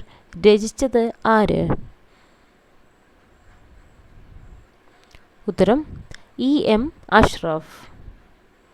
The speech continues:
ബഷീറിനെ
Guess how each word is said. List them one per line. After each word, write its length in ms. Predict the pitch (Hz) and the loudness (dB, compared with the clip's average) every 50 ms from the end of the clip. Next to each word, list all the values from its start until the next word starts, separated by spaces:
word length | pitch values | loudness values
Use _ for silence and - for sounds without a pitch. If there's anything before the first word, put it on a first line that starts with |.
| _ _ _ _ _ _ _ _ _ _ _ _ _ _ _ _ _ _ _ _ _ _ _ _ _ _ _ _ _ _ _ _ _ - 202 190 190 | _ _ _ _ _ _ _ _ _ _ _ _ _ _ _ _ _ _ _ _ _ _ _ _ _ _ _ _ _ _ _ _ _ -14 -4 2 4
ബഷീറിനെ 580 | 247 262 - - - 349 359 349 330 311 320 320 | 4 6 4 4 2 2 2 2 2 2 0 0